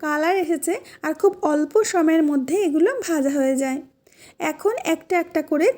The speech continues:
তেল থেকে তুলে নেব। বন্ধুরা, ঘরে যদি মাখা আটা থেকে থাকে, একবার এই রেসিপিটা ট্রাই করে দেখো। আমি কথা দিচ্ছি, তোমাদের ভীষণই পছন্দ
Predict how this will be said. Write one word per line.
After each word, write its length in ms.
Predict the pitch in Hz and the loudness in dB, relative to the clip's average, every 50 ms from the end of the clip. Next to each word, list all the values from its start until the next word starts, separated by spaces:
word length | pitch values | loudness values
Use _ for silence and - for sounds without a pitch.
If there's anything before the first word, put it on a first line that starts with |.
| - | 2
তেল 160 | 349 302 269 269 269 269 | 2 2 2 2 0 -2
থেকে 180 | 294 285 - 427 605 698 - - | -4 -2 0 0 0 0 0 0
তুলে 220 | 392 349 302 302 277 269 | 2 2 2 2 0 0
নেব। 180 | 254 247 254 262 269 277 - - _ _ _ _ _ _ _ _ _ _ _ _ _ _ _ _ _ _ _ _ _ _ _ _ _ _ _ _ _ _ _ _ _ _ _ _ - | -2 -4 -4 -6 -8 -8 -12 -16 _ _ _ _ _ _ _ _ _ _ _ _ _ _ _ _ _ _ _ _ _ _ _ _ _ _ _ _ _ _ _ _ _ _ _ _ -6
বন্ধুরা, 360 | 381 392 415 415 392 381 370 494 - - 339 | -4 -2 -2 0 0 -2 -2 -4 -6 -10 -4
ঘরে 180 | 285 330 330 330 294 359 | 0 2 2 2 4 2
যদি 140 | 349 359 392 349 330 | 2 2 2 2 2
মাখা 240 | 294 294 - - 330 359 | 0 -2 -4 -2 -2 -2
আটা 160 | 349 359 392 381 381 - | 0 0 0 0 0 -2
থেকে 200 | 330 330 - 403 - 311 | 0 2 4 2 4 2
থাকে, 260 | 311 294 - 330 370 427 - - - - - - - - 330 | -2 -2 0 0 0 0 -2 -8 -16 -20 -20 -14 -6 -4 -4
একবার 280 | 320 302 302 - 427 453 466 427 | -4 -4 -2 0 2 4 6 6
এই 60 | 403 381 | 6 4
রেসিপিটা 400 | 339 - - - 359 359 359 359 359 - | 4 0 2 2 2 4 4 2 2 2
ট্রাই 180 | 349 320 302 294 - | 2 2 2 2 2
করে 140 | 320 311 311 | 0 2 2
দেখো। 340 | 285 330 311 320 - 339 427 539 - - - - - 339 | 2 2 0 0 0 -2 -2 -2 -4 -10 -16 -8 -2 0
আমি 160 | 339 359 466 508 - - | 0 0 0 0 0 -2
কথা 180 | 359 285 311 294 311 | 0 0 2 2 2
দিচ্ছি, 320 | 294 285 - - - 330 427 554 - - - _ _ | 2 2 0 2 2 2 0 0 -6 -14 -20 _ _
তোমাদের 340 | - 311 320 339 339 392 392 381 - - | -4 -2 -2 0 0 0 -2 -4 -8 -6
ভীষণই 460 | - 311 302 294 - 359 339 339 339 339 302 | -2 -2 0 2 4 4 4 4 4 2 0
পছন্দ 360 | 277 269 - 285 277 269 | -2 -2 0 0 0 2